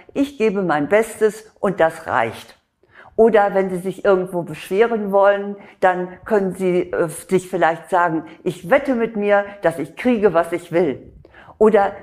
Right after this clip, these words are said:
bei einem ersten Date können Sie sich sagen, „Na ja, wir müssen ja nicht gleich heiraten.“ Also seien Sie ein bisschen kreativ,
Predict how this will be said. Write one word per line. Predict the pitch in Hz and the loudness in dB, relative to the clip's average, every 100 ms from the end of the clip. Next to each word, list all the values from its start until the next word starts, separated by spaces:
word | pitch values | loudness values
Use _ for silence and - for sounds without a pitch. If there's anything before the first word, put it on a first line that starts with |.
| - | -2
bei | 196 | -2
einem | - 180 175 | 0 0 -2
ersten | 180 214 208 - 165 160 | 2 2 2 -6 -6 0
Date | 190 240 254 - - - _ | 2 2 0 -6 -20 -20 _
können | - 233 214 196 | 0 2 2 0
Sie | |
sich | 196 202 - | -2 -4 0
sagen, | 196 190 190 185 - - | 2 2 0 -8 -12 0
„Na | 208 202 | 2 2
ja, | 143 107 143 - | -2 -6 -6 2
wir | 190 | 2
müssen | 196 254 - 214 | 4 0 -2 2
ja | 196 | 2
nicht | 156 160 - | 2 -6 -4
gleich | 170 165 - | 0 0 -2
heiraten.“ | 127 131 - - - - _ - | 0 0 0 -8 -14 -20 _ 0
Also | 233 226 214 - - | 0 0 -2 -4 0
seien | 226 226 220 | 0 0 -4
Sie | - | -6
ein | 196 | -4
bisschen | 202 - 196 | -6 -6 -8
kreativ, | 180 180 175 160 - 262 370 | -8 -4 -2 -2 0 2 2